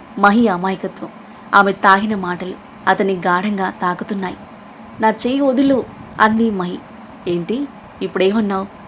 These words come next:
నీకు రుద్ర అంటే ఇష్టమా?" క్యూరియాసిటీతో అడిగాడు. "నేను అలా అన్నానా?" అని తిరిగి ప్రశ్నించింది. ఆమె కళ్ళలో ఏమీ గుర్తు లేనట్లుగా. బ్లాంక్ చూపు కనిపించింది. "ఇప్పుడు మాట్లాడింది ఇప్పుడే గుర్తులేదు ఈ మెంటల్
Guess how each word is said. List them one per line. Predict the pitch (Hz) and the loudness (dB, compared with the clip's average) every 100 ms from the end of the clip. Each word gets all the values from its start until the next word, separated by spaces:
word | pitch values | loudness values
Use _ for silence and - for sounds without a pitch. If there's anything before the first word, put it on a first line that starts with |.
| - - - 190 | -20 -20 -12 -6
నీకు | 185 | -4
రుద్ర | 175 165 208 | -4 -2 -2
అంటే | 214 208 185 - 196 | 0 0 -2 -4 -10
ఇష్టమా?" | - 208 180 175 - - - - - | -4 -4 -4 -8 -16 -20 -20 -20 -4
క్యూరియాసిటీతో | 226 240 254 240 208 208 190 - | 4 6 6 4 -2 -4 -4 -2
అడిగాడు. | 180 185 185 185 - - - - - | -4 -4 -6 -8 -18 -20 -20 -16 -4
"నేను | 233 240 247 240 - - | 0 2 2 0 -4 -4
అలా | 196 247 | -2 2
అన్నానా?" | 277 262 233 202 208 - - - - | 2 2 0 -2 -8 -20 -20 -8 -2
అని | 208 | 0
తిరిగి | 208 220 220 214 208 | 2 4 4 2 -2
ప్రశ్నించింది. | - 190 - 208 196 196 190 - - - - - | -4 -6 -4 -6 -6 -10 -12 -16 -20 -20 -6 4
ఆమె | 208 202 | 4 4
కళ్ళలో | 196 208 233 254 220 - | 0 2 2 4 2 2
ఏమీ | 196 190 196 | 0 0 -2
గుర్తు | 175 185 175 | -4 -6 -2
లేనట్లుగా. | 190 190 196 196 185 - - - _ - - - | -2 -2 -4 -6 -8 -12 -20 -20 _ -20 -20 -12
బ్లాంక్ | 180 208 196 202 - | 0 2 2 -2 -6
చూపు | 208 208 220 214 | -8 -4 -4 -2
కనిపించింది. | 185 180 196 190 190 185 - - - - - - - - | -4 -4 -6 -8 -10 -10 -14 -20 -20 -16 -16 -16 -16 -12
"ఇప్పుడు | 190 - 196 | -10 -6 -4
మాట్లాడింది | 180 180 190 226 202 202 285 - - | -2 -4 -2 -2 -2 -2 -6 -10 -10
ఇప్పుడే | 190 208 | -6 0
గుర్తులేదు | 226 180 175 190 175 - - - | 2 0 -6 -6 -6 -10 -8 -4
ఈ | |
మెంటల్ | 180 175 170 | -2 -2 -2